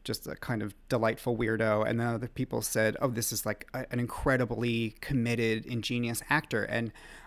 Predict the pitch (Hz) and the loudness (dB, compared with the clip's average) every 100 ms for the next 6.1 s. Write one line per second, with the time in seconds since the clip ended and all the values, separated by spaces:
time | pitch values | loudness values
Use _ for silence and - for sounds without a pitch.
0 | - 139 139 180 180 170 - 147 143 135 | 0 2 4 6 8 6 4 6 6 4
1 | 208 190 151 - 131 117 127 - 120 117 | 2 4 4 4 4 4 0 0 2 2
2 | 113 - - - - - 147 139 - - | 2 -4 -10 -20 -2 6 6 6 2 2
3 | 196 156 131 127 120 247 233 117 - 120 | 6 8 8 4 -2 0 2 2 4 6
4 | 113 120 170 139 147 139 - 135 123 120 | 6 4 -2 2 4 4 -2 -6 2 4
5 | 127 156 139 117 113 - 127 123 113 - | 6 6 4 2 -2 0 4 4 4 -2